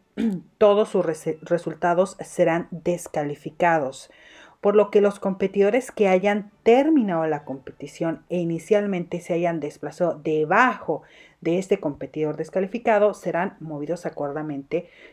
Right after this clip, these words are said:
su lugar. Esto quiere decir que los que están en el cuarto lugar tendrían que moverse al tercer puesto, que es justamente lo que dice Skate Canada. Ok, Madeleine Chisas,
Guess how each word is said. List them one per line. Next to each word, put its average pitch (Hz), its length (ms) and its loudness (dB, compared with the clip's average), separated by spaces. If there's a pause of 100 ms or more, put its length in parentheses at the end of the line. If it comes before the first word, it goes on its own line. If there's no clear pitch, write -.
(100)
su - 280 0
lugar. 339 460 4
Esto - 260 -6
quiere 170 180 -2
decir 269 340 -2
que 190 140 0
los 151 180 -6
que - 80 -14
están 262 260 4
en 269 60 2
el 254 40 -2
cuarto 226 280 2
lugar 220 320 4
tendrían 160 400 -6
que 165 80 -12
moverse 151 500 -6
al 147 220 -4
tercer - 280 -14
puesto, - 380 -16
que 247 80 4
es 254 80 -2
justamente 285 460 0
lo 226 100 -4
que 214 80 -10
dice 196 240 -4
Skate - 320 -8
Canada. 135 420 -4
Ok, - 200 -4 (1400)
Madeleine 226 500 4
Chisas, 220 680 0